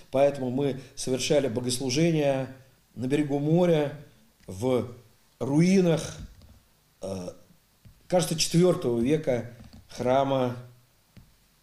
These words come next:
э, в Херсонесе, на Древнем престоле. И хератонию провели, там, я думаю, тысяча двести, тысяча триста лет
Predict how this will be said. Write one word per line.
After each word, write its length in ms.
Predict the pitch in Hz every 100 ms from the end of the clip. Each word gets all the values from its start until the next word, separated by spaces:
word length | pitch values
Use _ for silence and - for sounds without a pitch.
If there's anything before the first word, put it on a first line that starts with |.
| -
э, 280 | 107 110 107 104
в 180 | 120 120
Херсонесе, 720 | - 113 123 117 98 87 82
на 160 | 82 95
Древнем 340 | 120 110 104
престоле. 800 | 104 107 - 165 175 156 135 - - - - - - -
И 60 | -
хератонию 680 | 123 151 139 180 196 185 156
провели, 380 | 143 135 139 120
там, 340 | 113 110 104
я 160 | 92 120
думаю, 520 | 123 123 120 113 110 - - _ - - _ _ _ _ _ _ _ _ _ _ -
тысяча 260 | 156 -
двести, 360 | 156 131 175 151
тысяча 260 | 131 120 -
триста 280 | 151 151
лет 240 | 127 135